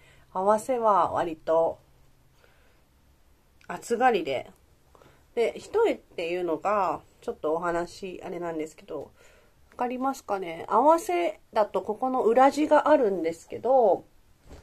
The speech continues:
裏地がないタイプ。こういう風に裏地があるんですよね、合わせの着物って。だけど、木綿の着物とか、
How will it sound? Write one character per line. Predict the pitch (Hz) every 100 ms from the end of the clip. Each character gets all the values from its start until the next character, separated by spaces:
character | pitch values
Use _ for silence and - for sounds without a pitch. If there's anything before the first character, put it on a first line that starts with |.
| - - -
裏 | 226 269
地 | 262 277
が | 262
な | 254 269
い | -
タ | 185 165
イ |
プ。 | 160 147 - - - _ _ - - - - - _ -
こ | 254
う | 240
い | 240
う | 220
風 | 233 220
に | 180 156 - - - _ _ _ _ _ _ _
裏 | 202 233 254
地 | 269
が | 269 285
あ |
る | 269
ん | 196
で | 143
す | -
よ | 151 139
ね、 | 147 143
合 | 143 165
わ | 165
せ | 170
の | 165 165
着 | 180
物 | 165 151 156
っ |
て。 | - - - - - _ _ _ _ _ _ _
だ | 247
け | 240 220 196
ど、 | 254 240 185 - - - - _ - - - - -
木 | 233
綿 | 247 294 311
の | 320 320
着 | 294
物 | 294 285 294
と | -
か、 | - - 175 175 -